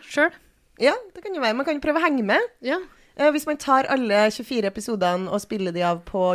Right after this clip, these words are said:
Speaker 2: julaften, kan man ta seg en tjuefire timers fest.
Speaker 1: Mm.
Speaker 2: Eller de varer jo sikkert ikke en time engang. Det er jo enda gøyere å prøve å holde tritt med de, og spille de episodene etter hverandre.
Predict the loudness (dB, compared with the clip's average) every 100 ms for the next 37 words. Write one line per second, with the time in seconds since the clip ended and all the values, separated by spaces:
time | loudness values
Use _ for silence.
0 | 2 0 -2 -2 -4 -4 -20 -4 -2 0
1 | 0 0 0 0 -2 -2 -2 0 -2 -2
2 | 0 0 -2 -16 _ _ -6 2 2 4
3 | 2 2 2 0 -6 -4 -4 -2 -2 0
4 | 0 0 -2 -16 -20 -20 -20 _ 4 6
5 | 8 8 8 6 6 4 4 6 4 2
6 | -2 -4 -4 -4 0 6 6 6 -2 -6
7 | -2 0 4 4 2 -4 0 4 4 2
8 | 2 2 4